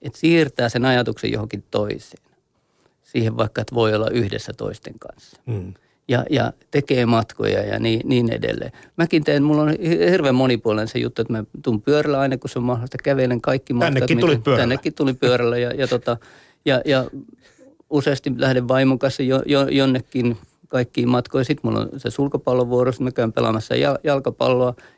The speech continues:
Speaker 1: hiihtämässä, mutta useasti muiden kanssa niin, että sit on jotakin, jotakin, eh,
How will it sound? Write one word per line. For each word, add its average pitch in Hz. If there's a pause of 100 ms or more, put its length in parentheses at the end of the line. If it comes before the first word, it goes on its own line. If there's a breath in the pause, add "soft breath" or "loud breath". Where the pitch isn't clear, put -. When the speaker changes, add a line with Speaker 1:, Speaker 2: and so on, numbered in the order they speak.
(160)
Speaker 1:
hiihtämässä, 127 (220 loud breath)
mutta 143 (100)
useasti 160
muiden 156
kanssa 123
niin, 123
että 123
sit 127
on 131
jotakin, 110 (960)
jotakin, 120 (520 soft breath)
eh, -